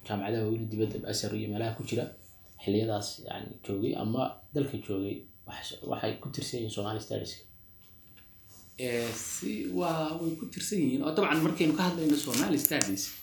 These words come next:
Speaker 2: qodob muhiim ah tilmaantay oo qofka, qo-, qodobka ah, ee, ilaha kala duwan ee laga helayo aqoonta la xidhiidha cilmi baarista Soomaaliyeed.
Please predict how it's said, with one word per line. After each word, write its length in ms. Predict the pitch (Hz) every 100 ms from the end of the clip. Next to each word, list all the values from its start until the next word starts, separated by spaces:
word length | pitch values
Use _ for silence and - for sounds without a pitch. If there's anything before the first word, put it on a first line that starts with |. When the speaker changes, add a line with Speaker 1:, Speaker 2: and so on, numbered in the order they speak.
| - - -
Speaker 2:
qodob 300 | - 147 147
muhiim 300 | 120 127 165
ah 100 | 127 -
tilmaantay 500 | 98 95 98 117 123
oo 80 |
qofka, 320 | - 139 - 113 -
qo-, 300 | - 131 143
qodobka 360 | - 139 - 104
ah, 160 | 104 - - - - - - -
ee, 520 | - 107 104 104 -
ilaha 320 | - 131 160 120
kala 220 | - 113
duwan 300 | 107 127 139
ee 80 | 113
laga 220 | 107 143
helayo 340 | 127 123 120 -
aqoonta 420 | - 120 127 117
la 140 | 117
xidhiidha 340 | 101 98 101 101
cilmi 220 | 104 107
baarista 400 | 101 107 107 -
Soomaaliyeed. 580 | - 92 92 92 90